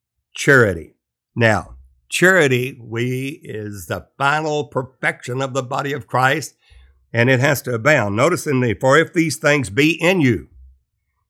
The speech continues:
that is, you add it to your faith, virtue, virtue, knowledge, knowledge, temperance, temperance, patience, patience, godliness, godliness, brotherly kindness, brotherly kindness, charity. "If all of these things, uh, that be in you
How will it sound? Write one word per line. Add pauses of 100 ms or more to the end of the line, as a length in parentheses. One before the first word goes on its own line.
(140)
that
is, (340)
you
add
it
to
your
faith,
virtue,
virtue,
knowledge,
knowledge,
temperance,
temperance,
patience,
patience,
godliness,
godliness,
brotherly
kindness,
brotherly
kindness, (400)
charity. (180)
"If
all
of
these
things,
uh, (500)
that (180)
be
in
you